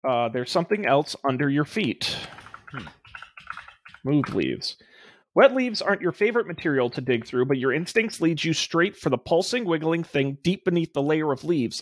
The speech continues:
Speaker 1: a fat worm.
Speaker 2: Fat worm. Okay. That, could we put that in the stew? Or is that bait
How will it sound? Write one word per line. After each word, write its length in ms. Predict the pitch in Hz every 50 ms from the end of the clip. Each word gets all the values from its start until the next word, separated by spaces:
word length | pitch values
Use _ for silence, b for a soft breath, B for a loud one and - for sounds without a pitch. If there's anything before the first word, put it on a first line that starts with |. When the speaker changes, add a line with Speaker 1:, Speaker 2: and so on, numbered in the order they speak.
| -
Speaker 1:
a 60 | 127 - - _ -
fat 260 | 175 185 202 220 - _ -
worm. 520 | 147 139 165 180 165 131 - - 139 - - _ _ _ _
Speaker 2:
Fat 220 | 120 120 135 - -
worm. 580 | 87 90 101 104 110 101 80 71 69 71 76 78 _
Okay. 480 | - 101 127 180 - - 123 117 123 139 143 _ _ -
That, 140 | - 127 131 _ _ _
could 100 | - -
we 100 | 139 143
put 220 | 139 - 151 139 101
that 180 | 120 113 117
in 120 | 120 113 110
the 60 | 104
stew? 500 | - - - - 117 123 156 214 277 - _ _ _ _ _ _ _ _ _ _ _ _ _ _ _ _ _ _ _ _ _ _ _ -
Or 180 | 143 135 135
is 100 | 135 127
that 220 | 117 147 143 139 - - _ - - -
bait 220 | 147 139 143 147